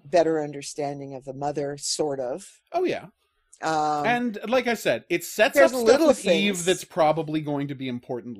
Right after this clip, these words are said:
Speaker 2: later. Again, like, the second he started talking about that, I'm like, "Oh, okay, so Eve's sister, mother, whatever, is probably who was in that box," was my first thought.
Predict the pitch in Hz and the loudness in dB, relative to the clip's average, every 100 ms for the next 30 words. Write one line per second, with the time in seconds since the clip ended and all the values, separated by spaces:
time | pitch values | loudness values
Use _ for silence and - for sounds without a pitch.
0 | 101 101 95 107 143 _ _ _ 190 175 | -14 -14 -14 -16 -18 _ _ _ 0 2
1 | 110 110 151 135 - 165 139 175 - 208 | 0 0 0 0 -6 -14 -2 -2 10 10
2 | 202 202 185 165 170 156 156 151 143 123 | 10 6 4 8 6 8 6 6 2 -4
3 | 120 120 120 117 - 190 190 175 170 170 | -2 -4 -4 -8 0 8 8 8 4 2
4 | 143 110 - 139 147 135 135 120 - _ | -2 -4 -6 -8 -6 -6 -8 -12 -18 _
5 | _ - - 160 147 160 139 131 123 120 | _ -16 -4 -4 -4 -6 -4 -4 -4 -6
6 | 120 110 113 107 101 - - 123 113 113 | -6 -4 -6 -10 -16 -16 -2 -2 -2 -6
7 | 113 101 117 107 101 110 98 87 - 101 | -10 -10 -12 -12 -12 -12 -14 -16 -12 -12
8 | 82 - - 131 135 120 131 113 - 107 | -12 -18 -14 -10 -10 -10 -12 -14 -10 -8
9 | 107 | -8